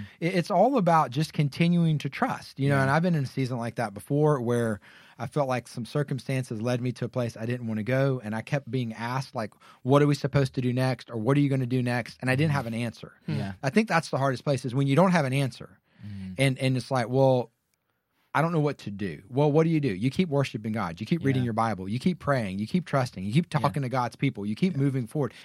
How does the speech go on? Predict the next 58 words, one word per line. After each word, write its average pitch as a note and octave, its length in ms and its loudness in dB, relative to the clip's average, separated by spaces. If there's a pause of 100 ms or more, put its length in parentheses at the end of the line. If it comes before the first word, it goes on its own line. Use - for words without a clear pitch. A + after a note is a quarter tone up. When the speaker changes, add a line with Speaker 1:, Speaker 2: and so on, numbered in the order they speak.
(140)
Speaker 1:
You D#3 120 2
focus F#3+ 380 2
on D#3+ 120 0
the C#3 80 -2
things D3 320 -2
that B2 180 -8
you A#2+ 80 -4
do E3 140 4
have B2 240 2
that G2+ 120 -6
matter, E2+ 360 -6
you G#2+ 80 -4
know? C3 140 2
Speaker 2:
Mm-hmm. - 80 -4 (320)
Speaker 1:
So F#3 140 0
if F3+ 220 -2
you G3 120 4
can D#3+ 240 0
do B3 240 4
that E3+ 440 2 (320)
and, D3 280 2
and D3 180 2
then D3+ 220 2
build E3 400 4
in D#3+ 260 2
some, C#3+ 460 -2
you F3+ 120 -4
know, A2 180 -2
accountability D3+ 720 2
and D3 100 -2
protection C#3+ 500 -2
to B2 60 -4
keep G#3 320 0
you D3+ 80 2
from C#3 180 -2
getting C#3 240 0
off A#2 220 -2
track, E3+ 380 0
Speaker 2:
Yeah. G#2+ 180 -6 (220)
Speaker 1:
it G#3 180 2
can B3+ 240 2
serve D3+ 300 0
as A#2+ 100 -2
a A#2+ 60 -4
season B2+ 260 -4
of A2+ 80 -6
preparation. C3 540 -2
But A2+ 80 -4
rest C4+ 260 -4
assured, A#3 340 -4
for C3+ 120 -4
a A#2 60 -4
lot F3+ 200 -2
of A3+ 60 -6
people, B2 380 -4 (120)
there's F3+ 220 2
no G#3+ 140 2
preparation G2+ 600 -4